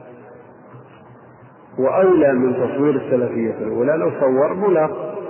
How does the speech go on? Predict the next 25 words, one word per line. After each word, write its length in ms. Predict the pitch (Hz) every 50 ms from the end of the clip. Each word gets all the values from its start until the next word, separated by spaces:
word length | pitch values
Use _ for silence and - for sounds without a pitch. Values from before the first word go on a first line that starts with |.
| - - - - - - - - - - - - - - - - - - - - - - - - -
ووضع 360 | 143 139 147 143 143 117 117
المتن 380 | 117 117 117 123 135 - 170 139
في 80 | -
الحاشية، 560 | 143 131 - - 139 123 - - - 113 104 - - - - - - - - - - - - - - - - - - - - - - - - - - - - - - - - - - - - - - - - - - - - - - - - - -
وهذا 340 | - 131 139 127 139 139 143
أمر 260 | 143 143 143 151 131 -
سهل، 220 | - 147 127 - - - - - - - - - - - - - - - - - - 139
لأن 220 | 139 127 123 113
المتن 360 | 110 107 110 135 131 - 156
مطبوع 480 | 143 139 143 131 - 147 139 135 117 104
بحا-، 500 | 113 117 - 135 135 135 135 120 123 123
بحاشية 640 | 113 101 - 135 139 139 139 - 151 151 143 127 - - - - - - - - - - - - 131
الطبعة 420 | 127 - - 131 113 113 113 113
الأولى 300 | 110 120 123 117 110 110
التي 320 | 107 107 104 - 117 107
هي 40 | 107
بولاق، 640 | 101 107 107 110 117 127 151 160 156 - - - - - - - 151 - - - - - - -
يلصق 460 | 156 143 135 120 110 110 120 - -
ملصقات 600 | 117 123 120 120 - - 117 123 120 113 110 104 113
على 440 | 117 123 120 117 113 113 123 - - - - - - - - - - - - - -
المتن، 440 | - 147 135 135 127 - 117 104 101
على 240 | - 127 131 123 117
المتن، 360 | 110 117 143 151 175 202 190
وينتهي 380 | 160 160 156 131 - 123 113 107
الإشكال، 420 | 104 101 - - - 117 123 127